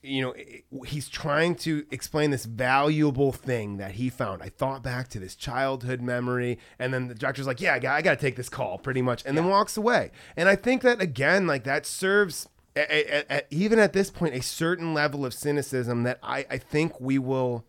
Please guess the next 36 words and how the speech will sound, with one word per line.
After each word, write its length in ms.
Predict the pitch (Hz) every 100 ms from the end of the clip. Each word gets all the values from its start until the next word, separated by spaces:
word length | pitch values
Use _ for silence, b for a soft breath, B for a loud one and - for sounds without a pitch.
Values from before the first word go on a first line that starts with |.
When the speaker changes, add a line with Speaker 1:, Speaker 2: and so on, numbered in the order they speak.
| _
Speaker 1:
we 200 | 131 139
will 180 | 135 127
see. 760 | - - - - 180 202 175 151
And, 160 | 147
and 160 | 147 156
I 100 | 175
don't 140 | 240 262
know, 140 | 269
maybe 500 | 190 139 147 190 247
that's, 380 | 180 147 185 -
like, 160 | 190 156
the 100 | 160
budding 500 | 107 131 156 165 160
of 200 | 147 143
an 140 | 147
idea 840 | 139 131 104 120 147 151 139 135 131 b b b -
that 380 | 120 127 135 -
ultimately 600 | 98 113 180 - 202 180
gets 260 | 143 180 185
us 160 | 180 -
where 180 | 170
we 140 | 175 170
are 160 | 170
today. 640 | 175 156 120 156 127 - _
Uh, 40 | 131 131 113
i-, 60 | 107
is 360 | 143 143 143 123
this, 240 | 135 -
this, 380 | 123 139 131 -
you 80 | 135
know, 220 | 139 123 b b b -
appreciate 840 | 127 - 160 165 - 151 139 135 120 113 120
what's 300 | 131 131 -
behind 500 | 127 120 131 143 135
it, 120 | 120
appreciate 920 | - 131 135 - 135 127 123 117